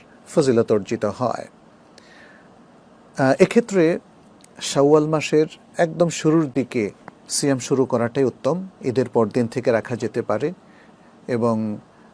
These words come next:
আহ, কেউ যদি পরপর রেখে ফেলেন সেটা উত্তম।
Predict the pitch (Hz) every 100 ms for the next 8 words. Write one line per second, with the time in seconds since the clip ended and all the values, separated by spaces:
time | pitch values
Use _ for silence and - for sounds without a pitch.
0 | - 123 104 101 123 117 120 110 113 107
1 | - - 131 - 131 107 113 151 123 120
2 | 110 113 - 110 110 107 - 131 175